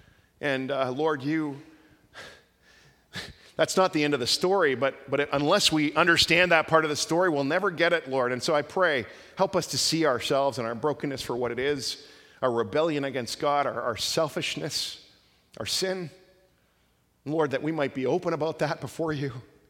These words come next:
So that we might receive truly the salvation that you offer us, and that we might live in great, great joy, because we are s-, we,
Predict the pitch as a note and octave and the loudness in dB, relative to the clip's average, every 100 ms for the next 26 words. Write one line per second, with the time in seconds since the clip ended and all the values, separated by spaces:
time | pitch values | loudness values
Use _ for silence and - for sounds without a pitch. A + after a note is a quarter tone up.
0 | _ _ _ _ _ _ _ _ _ _ | _ _ _ _ _ _ _ _ _ _
1 | _ _ - C#3 D3 C#3 C#3 C3+ B2 - | _ _ -10 -2 0 0 0 -2 0 2
2 | - F3 E3+ A#2+ - F3 G3 F3+ B2 A#2+ | 2 2 0 -2 -2 0 2 2 2 0
3 | - C3 A#2+ C3+ - C3+ A#2+ A#2 A2 A2 | 2 2 4 2 2 0 -2 0 2 2
4 | - C3 - - - - - B2 C3 B2 | 0 -2 -4 -6 -8 -10 -18 -6 -2 0
5 | C3 A#2+ A#2 A#2 B2 C#3 A#2 - - C3+ | 0 0 -2 0 0 0 -4 -16 -8 -4
6 | B2+ A2+ C3+ E3+ D#3+ - - - C3 C3+ | -4 -4 0 2 2 -2 -14 -16 -6 0
7 | D#3 D#3+ D#3 - - B2 C3 D#3+ F#3+ D3+ | 2 2 -4 -12 -12 -2 2 4 6 4
8 | A#2 G#2+ F#2+ - - B2+ A2 - D3 - | 2 0 -6 -16 -20 -16 -10 -6 -4 0
9 | E3+ B2+ D#3 D3 C#3 - - D#3+ F3 | 0 2 2 4 4 4 4 2 0